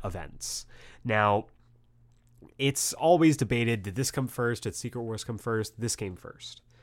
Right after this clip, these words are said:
both in conception, both in its release. Crisis on Infinite Earths is the first big line-wide crossover in comic books, and it absolutely deserves to be in the Hall of Fame.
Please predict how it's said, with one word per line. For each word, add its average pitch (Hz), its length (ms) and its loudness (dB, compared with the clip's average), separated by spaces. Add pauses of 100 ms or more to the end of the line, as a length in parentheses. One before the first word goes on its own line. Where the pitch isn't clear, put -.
(320)
both 104 400 2
in 98 180 -8
conception, 165 840 -2 (280)
both 101 280 0
in 104 140 -8
its - 260 -8
release. 160 600 -4 (880)
Crisis 175 300 4
on 180 120 6
Infinite 139 280 2
Earths 113 320 0 (100)
is 117 360 0
the 107 180 -2
first 95 640 -4
big 95 540 -2 (460)
line-wide 98 760 4
crossover 90 800 -6
in 87 220 -10
comic - 440 -16
books, - 520 -12 (160)
and 95 680 -2 (340)
it 123 260 0 (500)
absolutely 127 840 0
deserves 101 680 -2
to 104 120 -6
be 95 180 -4
in 92 80 -4
the 90 80 -4
Hall 92 220 -4
of 90 100 -6
Fame. - 500 -12